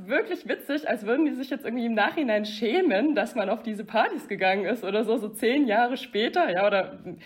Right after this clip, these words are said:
im Studium vielleicht dann schon eher so, ja, vierzehn Jahre später oder so. Aber, ähm, ja, also Pommern-Party war ein Ding damals bei B W Lern und Juristen.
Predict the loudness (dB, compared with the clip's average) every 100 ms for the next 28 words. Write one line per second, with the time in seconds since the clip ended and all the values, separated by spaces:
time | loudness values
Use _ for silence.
0 | -8 0 2 2 0 2 2 2 0 0
1 | -2 -4 -2 0 0 0 -4 -4 -12 -20
2 | -20 -20 _ _ _ _ 2 2 -2 -4
3 | -2 0 0 4 4 2 -2 -2 2 4
4 | 4 2 4 2 0 -10 -16 -18 0 2
5 | 4 4 4 4 4 2 2 -2 -4 -4
6 | -6 -2 2 2 0 -10 -4 0 0 2
7 | 0 0 0 0 -2 -2 -2 -2 -6 _
8 | _ _ _ _ _ -20 -20 0 2 4
9 | 2 0 0 -2 0 -2 0 0 0 -2
10 | -4 -4 -4 -4 -2